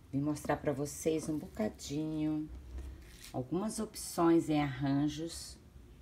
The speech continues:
fofos para o Dia das Mães ou presentear um ente querido, um amigo. Vamos ver alguns.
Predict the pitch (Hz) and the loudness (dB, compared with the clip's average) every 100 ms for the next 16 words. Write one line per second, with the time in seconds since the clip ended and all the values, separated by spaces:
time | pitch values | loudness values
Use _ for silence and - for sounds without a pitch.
0 | - - 170 160 160 - 175 - - - | -20 4 6 6 2 -6 -6 -6 -10 -12
1 | - - - - - - 156 151 143 147 | -14 -14 -14 -14 -10 0 2 2 2 0
2 | 139 139 - 135 127 139 170 175 175 - | 0 -2 -2 -2 0 0 0 0 -2 0
3 | 160 160 160 139 151 147 - 139 139 - | 0 2 2 2 0 -2 -2 2 2 0
4 | - - - - - - - - - - | -8 -16 -20 -20 -20 -20 -20 -20 -20 -20
5 | - 139 151 151 143 - 113 110 139 165 | -6 2 6 6 4 -2 -2 0 2 0
6 | 135 143 135 127 127 147 151 170 175 - | 0 2 2 2 2 0 2 -2 -2 -8
7 | - - - - - - - - - - | -20 -20 -20 -20 -20 -20 -20 -20 -20 -20
8 | - - - - - - - - - - | -20 -20 -20 -20 -20 -20 -18 -18 -16 -10
9 | - 147 147 - 139 131 - - - - | -4 -4 -4 -4 -4 -2 -6 -12 -12 -12
10 | - - | -12 -14